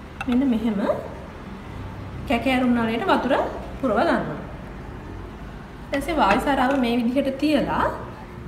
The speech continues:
මම මේ කැකෑරුම් නලය වායු සංග්‍රහණ මංචකේ, වායු සංග්‍රහණ මංචකේ මේ විදිහට තියලා වායු සංග්‍රහණ මංචකේ උඩින්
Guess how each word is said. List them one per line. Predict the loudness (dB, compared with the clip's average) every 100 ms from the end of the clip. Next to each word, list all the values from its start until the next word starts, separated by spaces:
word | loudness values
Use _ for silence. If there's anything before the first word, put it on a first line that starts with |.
| -2
මම | 2 4
මේ | 4 2 0 -6 -12 -6
කැකෑරුම් | -4 0 2 2 4
නලය | 4 4 2 2 0 -2 -6 -10 -10 -8
වායු | 2 2 4
සංග්‍රහණ | 2 2 2 2 2
මංචකේ, | 2 2 2 0 -2 -6 -10 -14 -16 -14 -14
වායු | -2 0
සංග්‍රහණ | 2 0 2 2 2
මංචකේ | 2 0 0 0
මේ | 0 0
විදිහට | 0 0 2
තියලා | 2 2
වායු | 2 0
සංග්‍රහණ | 0 0 0 2 2
මංචකේ | 2 0 -2 -2 -2
උඩින් | 0 2 2